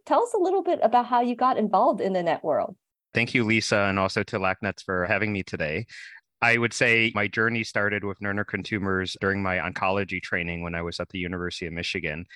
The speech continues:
Speaker 2: And obviously, I knew right away that I was very interested in G I cancers, particularly because my grandfather had pancreatic cancer, so I have a personal connection there. Uh, but ultimately, I became interested during my training in neuroendocrine tumors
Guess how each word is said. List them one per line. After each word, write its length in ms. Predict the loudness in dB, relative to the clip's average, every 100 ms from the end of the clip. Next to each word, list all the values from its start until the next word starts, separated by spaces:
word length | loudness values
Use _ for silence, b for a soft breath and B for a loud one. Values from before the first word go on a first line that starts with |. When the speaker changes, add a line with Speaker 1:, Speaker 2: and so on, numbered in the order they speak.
| B B B
Speaker 2:
And 220 | -2 0 2
obviously, 380 | 0 2 2
I 80 | 2
knew 160 | 2 2
right 180 | 2 2
away 240 | 0 0
that 120 | 0
I 80 | -2
was 120 | -4
very 240 | -6 -6 -4
interested 380 | -6 -8 -4
in 260 | -4 -4 -8
G 180 | -4 -2
I 140 | 0 -2
cancers, 600 | -4 -6 -4 -4 -4 -6 -10
particularly 600 | -10 -8 -8 -6 -4 -6
because 240 | -8 -10 -8
my 100 | -6
grandfather 560 | -4 -4 -2 -4 -2
had 200 | 0 -2
pancreatic 420 | -2 -6 -4 -4 -4
cancer, 420 | -8 -10 -8 -10
so 120 | -8
I 20 |
have 80 | -10
a 60 | -10
personal 360 | -10 -12 -12
connection 440 | -14 -14 -14 -12 -6
there. 260 | -4 -4 -6 B B B B 0
Uh, 120 | 0
but 160 | 2
ultimately, 640 | 0 0 -2 -4 -2 -2 0
I 120 | 0
became 360 | -2 -6 -6 -4
interested 520 | -6 -6 -4 -4 -2
during 180 | -4 -2
my 100 | -6
training 360 | -6 -8 -8
in 80 | -6
neuroendocrine 420 | -6 -8 -10 -12
tumors 420 | -6 -6 -4 -8